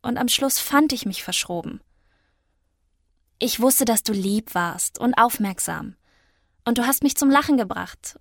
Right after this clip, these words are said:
Und ich liebte es, wie du in den Dingen, die du liebst, aufgehen konntest. Aber Marco wirkte ein bisschen, ich weiß nicht, schillernder? Selbstsicherer.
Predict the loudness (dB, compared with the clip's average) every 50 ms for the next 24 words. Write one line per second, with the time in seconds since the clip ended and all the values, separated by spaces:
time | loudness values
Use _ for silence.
0 | _ -4 -2 -2 -2 -2 0 2 4 4 4 2 2 0 2 2 2 2 2 0
1 | -2 -2 0 2 2 4 4 4 4 4 2 2 2 4 4 6 6 4 4 2
2 | -6 -4 -2 0 0 0 -2 -2 -4 -6 -2 -2 -2 -2 -2 -6 -10 -10 -10 -10
3 | -10 -12 -14 -14 -14 -16 -12 -10 -10 -10 -12 _ _ _ _ -20 _ _ _ _
4 | _ _ _ _ _ _ _ _ _ _ _ _ -2 2 2 4 4 6 4 4
5 | 4 0 -6 -4 -4 -4 -4 -4 -4 -2 -2 -2 -2 -2 -2 -4 -4 -2 -2 -2
6 | -2 -2 -2 -2 -4 -8 -10 -16 _ _ _ _ _ _ _ _ _ _ _ _
7 | -14 -14 -12 -12 -10 -10 -10 -8 -6 -4 -4 -2 -2 -2 -4 -4 -6 -6 -8 -10
8 | -14 -14 -20 _ _ -20 -20 -20 _ _ _ _ _ _ _ _ _ 0 2 2
9 | 2 4 4 6 6 6 4 2 -2 -6 -12 _ _ _ _ _ _ _ _ _
10 | _ _ _ _ _ _ _ _ _ _ _ _ -6 -2 2 4 4 4 2 0
11 | -2 -2 -4 -4 -6 -8 -8 -10 -10 -12 -12 -14